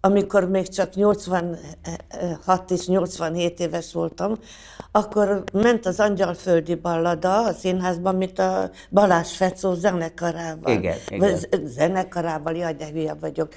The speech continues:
Speaker 1: hanem a, a, ö, zenéjével mentünk,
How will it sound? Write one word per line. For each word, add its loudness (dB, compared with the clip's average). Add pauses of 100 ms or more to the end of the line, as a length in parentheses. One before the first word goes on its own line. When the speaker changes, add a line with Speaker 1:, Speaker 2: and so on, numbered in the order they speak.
(300)
Speaker 1:
hanem 2
a, 2
a, -2 (500)
ö, 2
zenéjével 4
mentünk, 2